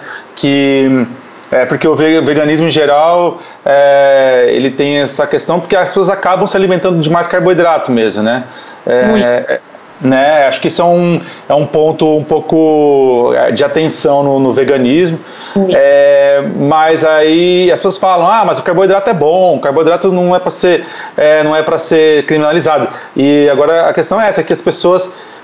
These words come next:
Speaker 1: consomem um nível, como você falou, muito alto de carboidrato, né? É um grupo, é um grupo alimentar que foi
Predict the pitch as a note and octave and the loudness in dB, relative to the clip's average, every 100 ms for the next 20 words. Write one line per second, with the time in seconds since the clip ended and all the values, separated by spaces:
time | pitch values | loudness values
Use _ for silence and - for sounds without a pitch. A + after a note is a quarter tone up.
0 | - F3+ E3+ E3+ E3 G3 G3+ F#3 F3 G3 | -4 -2 -2 -2 0 0 0 0 2 2
1 | G3 F3+ F3 D#3 D#3 D#3 E3 D#3+ D3 C3+ | 2 2 0 0 -2 -2 0 2 0 -2
2 | E3 D3 F#3 G3+ E3 C#3 B2 A#2 B2 A2+ | -2 2 2 0 0 0 0 -2 -2 0
3 | A#2+ A#2 G#2 G2+ G#2 A2+ B2 A#2+ A#2 C3+ | 0 0 -2 -2 -2 -2 0 0 0 0
4 | C3 D3 D#3+ C#3+ - - - C3 D3 C3+ | 0 0 0 -2 -4 -14 -4 -2 0 2
5 | D3 C3+ D#3+ D#3 D3+ D3 D3 C3 D3 C#3+ | 0 0 0 2 2 0 -2 0 -2 -4
6 | - F3 E3+ E3 - | -4 0 2 2 -2